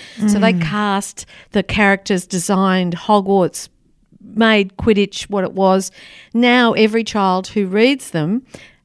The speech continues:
Speaker 1: sees what the directors and the, so the great thing about novels, and if anyone wants to make a film or series of my novel, please forget I ever said this.
Speaker 2: Hmm.
Speaker 1: But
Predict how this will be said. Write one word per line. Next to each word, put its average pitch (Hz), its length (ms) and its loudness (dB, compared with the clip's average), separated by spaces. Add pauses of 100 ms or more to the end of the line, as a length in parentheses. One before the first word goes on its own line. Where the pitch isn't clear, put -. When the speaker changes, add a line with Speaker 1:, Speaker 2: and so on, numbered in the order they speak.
(120)
Speaker 1:
sees 226 720 2
what 208 160 -2
the 196 80 -2
directors 190 800 0
and 185 180 4
the, 175 220 2
so - 160 -6
the 196 100 -2
great 226 360 0
thing 202 160 0
about 170 240 -2
novels, 190 520 -2
and 175 220 -2 (320)
if 226 140 0
anyone 233 280 4
wants 185 240 -2
to 185 100 -2
make 165 260 0
a 165 40 0
film 170 280 2
or 165 40 0
series 170 320 0
of 165 140 0
my 160 140 0
novel, 160 320 -2 (340)
please 196 400 4
forget 170 260 -4
I 156 160 -2
ever 156 140 -4
said 208 300 0
this. 165 260 -2 (160)
Speaker 2:
Hmm. 233 220 4
Speaker 1:
But 220 420 2